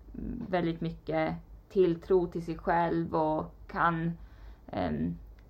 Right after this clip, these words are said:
kan klara mer utmaningar i livet. Inte bara så här, "Åh, shit, nu ska jag ha ett jättesvårt matteprov", utan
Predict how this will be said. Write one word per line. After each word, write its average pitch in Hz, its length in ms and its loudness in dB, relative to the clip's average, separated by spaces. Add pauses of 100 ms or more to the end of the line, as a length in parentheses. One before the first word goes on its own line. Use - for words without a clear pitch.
kan 170 500 -2
klara 175 440 4
mer 165 340 2
utmaningar 160 880 4 (260)
i 185 100 0
livet. 190 640 0
Inte 208 340 2
bara 214 280 8
så 175 120 2
här, 160 180 8
"Åh, 175 200 2
shit, 175 300 -8
nu 170 140 -2
ska 165 180 -6
jag 165 80 2
ha 170 140 -2
ett - 200 -12
jättesvårt 170 640 -6
matteprov", 185 720 -2 (560)
utan 170 560 2